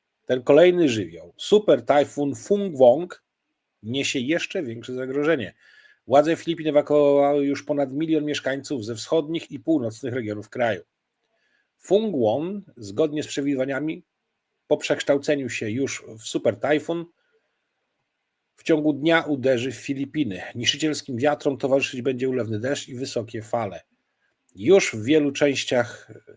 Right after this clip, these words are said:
wyspiarskiego kraju występują przerwy w dostawie prądu.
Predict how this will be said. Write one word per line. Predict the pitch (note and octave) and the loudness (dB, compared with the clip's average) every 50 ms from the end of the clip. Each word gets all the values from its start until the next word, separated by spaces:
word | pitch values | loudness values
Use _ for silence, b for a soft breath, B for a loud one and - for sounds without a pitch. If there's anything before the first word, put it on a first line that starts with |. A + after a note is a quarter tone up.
| _ _ - | _ _ -14
wyspiarskiego | A#2 A2+ A2+ - D3 B2 A#2 - D3+ C3+ B2+ A2+ | -12 -8 -4 -2 -2 -2 0 0 0 0 0 -2
kraju | - C3 B2+ C3+ B2+ B2 | -4 -4 -4 -4 -4 -6
występują | A#2+ A2+ - A#2+ A2+ A2 A2+ B2+ B2 A#2 A2+ A2+ | -6 -10 -10 -12 -10 -8 -6 -6 -6 -6 -6 -8
przerwy | - - A#2 G#2 F#2+ G2 G2+ | -8 -8 -8 -10 -10 -12 -14
w | G2 | -12
dostawie | A2+ A2+ A2 - A2+ A#2 B2+ B2 | -12 -12 -10 -8 -6 -6 -4 0
prądu. | - C#3+ C3 G#2 F2 - | 2 2 2 2 0 -10